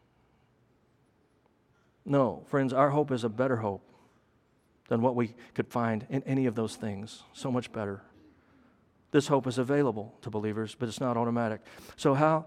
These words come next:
can you have this different and better kind of hope? Well, first you need to know the giver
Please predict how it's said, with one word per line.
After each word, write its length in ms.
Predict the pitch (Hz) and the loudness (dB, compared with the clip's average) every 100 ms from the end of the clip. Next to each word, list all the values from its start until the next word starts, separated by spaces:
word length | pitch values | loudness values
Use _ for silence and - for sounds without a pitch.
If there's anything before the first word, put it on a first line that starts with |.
| - | -4
can 140 | 160 | 0
you 100 | 143 | 0
have 420 | 131 160 139 117 | 0 2 2 0
this 180 | 120 113 | -2 -2
different 360 | 123 143 123 110 | 2 2 2 -6
and 120 | 120 110 | -6 -2
better 280 | 123 113 - - | 0 -2 -6 -14
kind 340 | - 120 107 - - | -6 -2 -4 -4 -2
of 100 | 113 | 0
hope? 240 | 120 107 - - | 0 -2 -4 -2
Well, 100 | 123 | 4
first 300 | 165 143 147 | 4 2 -2
you 40 | |
need 160 | 139 127 | 0 0
to 80 | |
know 360 | 120 135 107 98 - | 0 0 0 -4 -8
the 80 | 113 | -2
giver 420 | 123 110 98 | -2 -2 -4